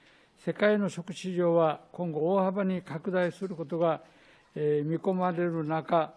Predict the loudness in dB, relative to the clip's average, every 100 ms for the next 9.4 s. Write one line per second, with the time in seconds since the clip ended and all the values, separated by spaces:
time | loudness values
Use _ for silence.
0 | _ -8 -8 -6 -6 -6 -6 -4 -4 -4
1 | -6 -6 -4 0 0 -2 -8 _ _ _
2 | _ 2 4 2 0 -2 0 2 2 0
3 | -6 0 0 0 -4 -2 0 2 2 2
4 | -2 -4 -6 -2 -2 -2 -4 -8 -4 -2
5 | -4 -6 -8 -6 -4 -2 -4 -2 -4 -4
6 | -4 -4 -2 -2 -2 -6 -16 -20 -20 -20
7 | _ 2 2 2 0 0 2 0 0 -4
8 | -4 -6 -6 -6 -4 -4 -4 -2 0 0
9 | 0 0 -4